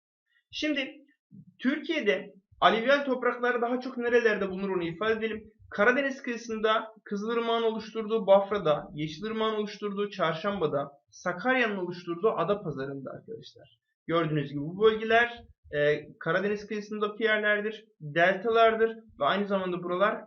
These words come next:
en verimli alüvyal ovalardır. Aynı şekilde Ege'deki kıyı ovalarda Bakırçay, Gediz, Küçük Menderes ve Büyük Menderes ovalarında, Akdeniz kıyılarında Çukurova'da, Silifke'de, Antalya çevresinde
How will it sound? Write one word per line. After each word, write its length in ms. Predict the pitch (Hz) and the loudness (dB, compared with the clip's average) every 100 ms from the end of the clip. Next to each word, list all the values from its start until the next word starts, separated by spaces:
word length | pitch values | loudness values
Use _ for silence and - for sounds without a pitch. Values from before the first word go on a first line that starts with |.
| - | -4
en 240 | 185 196 175 | 0 2 0
verimli 300 | 151 160 175 | -2 -2 0
alüvyal 340 | 151 143 143 | 0 0 0
ovalardır. 600 | 135 139 117 - - - _ _ 170 | 0 -2 -4 -6 -14 -20 _ _ -2
Aynı 200 | 226 247 | -2 -2
şekilde 460 | 254 240 220 240 | -6 -6 -4 0
Ege'deki 540 | - 208 240 226 - - | 0 0 -2 -6 -10 -10
kıyı 260 | 226 233 | -4 6
ovalarda 760 | 233 208 180 151 143 151 180 - _ _ | 8 8 6 6 6 4 0 -8 _ _
Bakırçay, 720 | 147 151 208 190 196 185 180 175 | 2 2 0 -2 0 2 0 -4
Gediz, 460 | 180 180 185 185 165 | -6 -6 -8 -12 -14
Küçük 240 | 147 - | -16 -10
Menderes 480 | 185 180 180 180 175 | -6 -4 -2 -4 -6
ve 140 | 156 | -4
Büyük 200 | 156 165 | -4 -4
Menderes 440 | 196 190 160 143 131 | -4 -4 -4 -6 -8
ovalarında, 480 | 131 131 131 131 143 - _ _ _ - | -8 -6 -8 -8 -10 -12 _ _ _ 0
Akdeniz 480 | 190 196 233 240 | 0 0 -6 -6
kıyılarında 560 | - 240 233 226 233 247 | -6 2 4 4 0 -4
Çukurova'da, 840 | - 196 220 240 233 226 233 233 - - - | -10 -10 0 4 4 4 2 2 -10 -20 -20
Silifke'de, 1000 | - - 160 202 - 233 226 226 233 - _ - | -20 -10 -6 -6 -6 0 4 4 4 -10 _ -2
Antalya 540 | 151 165 165 208 240 240 | 2 2 2 0 0 -2
çevresinde 720 | 240 240 233 233 226 226 | -4 -4 -6 -6 -2 -2